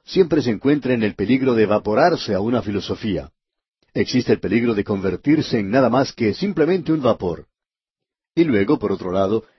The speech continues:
existe el peligro de congelarse en cierta forma, es decir, en un rito. Y ese es un gran peligro también.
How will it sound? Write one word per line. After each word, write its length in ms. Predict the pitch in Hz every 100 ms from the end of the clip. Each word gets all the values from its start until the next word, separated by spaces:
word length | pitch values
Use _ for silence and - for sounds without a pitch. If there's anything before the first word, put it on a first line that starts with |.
| _
existe 420 | 120 - 170 -
el 80 | 139
peligro 380 | 110 107 127 127
de 160 | 107 95
congelarse 840 | 139 123 - 120 147 175 135 107
en 100 | 87
cierta 400 | - 117 104 -
forma, 440 | - 117 87 78 90
es 100 | 120
decir, 360 | 101 - 117 - _ _ _ -
en 160 | 98
un 160 | 107 117
rito. 380 | 151 135 82 - _ _ _ _
Y 180 | - 139
ese 160 | 151 120
es 100 | 147
un 180 | 147
gran 260 | 101 120 151
peligro 460 | - 95 117 107 101
también. 440 | 98 92 82 67